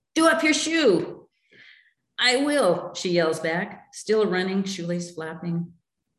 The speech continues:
So this is our family entrance to Happy Sands for all to see and hear. Alistair leaning into the headrest like a passed out drunk. Martin and Ruby yelling. Why not just get a bullhorn and shout, "Hello, everyone,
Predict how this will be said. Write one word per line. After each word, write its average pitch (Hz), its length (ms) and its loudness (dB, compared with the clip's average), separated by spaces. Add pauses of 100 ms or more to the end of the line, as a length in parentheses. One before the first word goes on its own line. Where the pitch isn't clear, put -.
(500)
So 226 180 0
this 285 200 0
is 202 120 0
our 170 80 2
family 156 420 0
entrance 139 340 -4
to 151 80 -10
Happy 139 280 -6
Sands 139 500 -6
for 156 140 -2
all 147 140 0
to - 120 -10
see 139 500 -6
and 147 100 -2
hear. 143 560 -4 (460)
Alistair 147 520 2
leaning 156 300 4
into 147 200 2
the 151 60 -2
headrest 143 560 0
like 143 140 -6
a 131 60 -10
passed 147 360 -2
out 143 220 -2
drunk. 143 360 -4 (680)
Martin 170 480 0
and 143 180 -2
Ruby 147 500 -4 (140)
yelling. 143 500 -2 (1040)
Why 240 180 -2
not 156 380 -2
just 156 200 -4
get 147 120 2
a 135 60 2
bullhorn 175 640 4
and 147 120 0
shout, 143 460 -6 (120)
"Hello, 220 260 4
everyone, 139 600 0